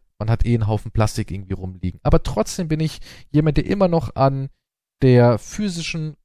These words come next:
Kopie festhält. Erstens, das Spiel, zumindest wenn's ein Singleplayer-Game ist, gehört wirklich mir, ja? Ich kann dieses Spiel rauf und runter spielen im Singleplayer. Das ist ja auch so eine große Debatte.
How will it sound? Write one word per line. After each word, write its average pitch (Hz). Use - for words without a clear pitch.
Kopie 143
festhält. -
Erstens, 160
das 131
Spiel, 175
zumindest 165
wenn's 160
ein 135
Singleplayer-Game 107
ist, 127
gehört 123
wirklich 147
mir, 101
ja? 113
Ich 185
kann 156
dieses 131
Spiel 165
rauf 156
und 165
runter 135
spielen 117
im 110
Singleplayer. 107
Das 101
ist -
ja 98
auch 135
so 139
eine 123
große 175
Debatte. 147